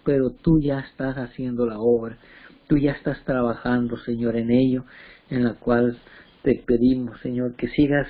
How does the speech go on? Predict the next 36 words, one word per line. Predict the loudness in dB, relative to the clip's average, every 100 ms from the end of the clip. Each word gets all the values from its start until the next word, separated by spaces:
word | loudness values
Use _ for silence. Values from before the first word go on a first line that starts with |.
| -4
dando | -2 0 0 0
fuerza | 0 0 0 -4
y |
fortaleza | -2 -4 -4 -2 0 -2 -2 -6 -6 _ -20 -20 -10
a | -8
cada | 0 2 4 2
uno | 2 4
de | 2
los | 0
integrantes | -6 -2 0 2 0 -2 -4 -6 -8 -20 -20 _ _
de | 0
este | 0 -2 0
grupo, | 2 2 0 -8
Señor, | -6 -2 2
y | 2
aquellos | 0 0 0 0 -2
que | -4 -4
no | -2
se | -2
han | -2
podido | 2 2 2 0
conectar, | -2 -4 -6 -2 -2 -2 -4
Señor, | -4 -4 -4 -10 -20 -20 -20 _ _ _
eh, | 2 4 2 0
que | -2
seas | 2 2 2 0 -2
tú | -2 0
tomando | 0 0 -2
control, | -2 -4 -4 0 2 0
Señor, | -4 -2 -2
de | 0 -2
sus | -2 -2
horarios | 2 4 2 2 -4 -2
para | -2 -2
que | -6 -8 -8 -8 -18 -20 _ _
ellos | 4 4 2